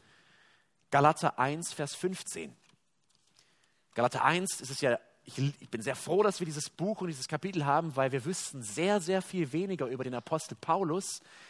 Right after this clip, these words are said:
wenn wir den Galaterbrief nicht hätten. Denn in Kapitel eins, da ist er so gut und bringt ganz viele biografische Angaben. Das ist sehr, sehr schön. Und er erwähnt in Galater eins, Vers fünfzehn Folgendes.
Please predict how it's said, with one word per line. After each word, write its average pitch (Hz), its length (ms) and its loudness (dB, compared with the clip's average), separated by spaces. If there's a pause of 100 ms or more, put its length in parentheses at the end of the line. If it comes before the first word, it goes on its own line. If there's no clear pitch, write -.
(280)
wenn 123 120 -2
wir 139 60 0
den 143 120 0
Galaterbrief 123 680 4
nicht - 200 -10
hätten. 117 340 -8 (400)
Denn 131 80 0
in 127 120 -6
Kapitel 139 400 -2
eins, 185 340 2
da - 80 0
ist 165 180 -2
er 147 60 0
so 131 140 -4
gut 208 360 -6
und 139 180 -6
bringt 175 280 -4
ganz 196 300 -4
viele 170 200 -2
biografische 139 800 -2
Angaben. 104 480 -6 (240)
Das 95 100 -14
ist 110 160 -6
sehr, 175 180 6
sehr 175 100 2
schön. 240 360 0 (560)
Und 190 300 0
er 160 360 4 (360)
erwähnt 180 500 2
in 127 100 -4
Galater 135 420 4
eins, 190 340 -2
Vers 131 220 -4
fünfzehn 147 800 -6
Folgendes. 127 760 -6